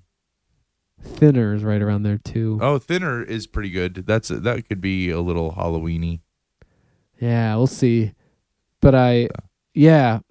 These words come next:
Speaker 1: th-, uh, yeah, I, it continues to be a very enriching experience, and it's so cool that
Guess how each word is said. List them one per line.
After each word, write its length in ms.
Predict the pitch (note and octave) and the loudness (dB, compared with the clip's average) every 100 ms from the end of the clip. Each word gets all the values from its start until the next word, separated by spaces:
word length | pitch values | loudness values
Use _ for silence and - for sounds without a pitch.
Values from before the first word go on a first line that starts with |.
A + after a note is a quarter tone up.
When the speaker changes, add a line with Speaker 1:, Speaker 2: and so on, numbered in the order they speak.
| - | -2
Speaker 1:
th-, 140 | F#3+ - | -2 -2
uh, 260 | - C3 | -6 -4
yeah, 280 | B2+ C3 G2+ - - | -2 -2 -4 -8 -4
I, 240 | B2+ A#2 G#2+ - _ _ _ | -2 -2 -4 -14 _ _ _
it 80 | - | 2
continues 500 | D#3 C#3+ G3 F#3 D3 | 2 6 4 4 2
to 80 | C3+ | 0
be 160 | B2+ B2 | 0 0
a 40 | |
very 360 | A2+ B2 A#2+ A2+ | 2 2 2 0
enriching 520 | A2 A2+ A2 A2 G#2+ | -2 -2 -2 -4 -4
experience, 680 | G#2 - - G#2 F#2+ C#2 - | -6 -8 -4 -2 -2 -8 -8
and 140 | - B2+ | -2 0
it's 120 | - | 6
so 140 | D#3 | 6
cool 300 | - C#3+ B2 | 6 4 4
that 200 | A#2 A2+ | 2 0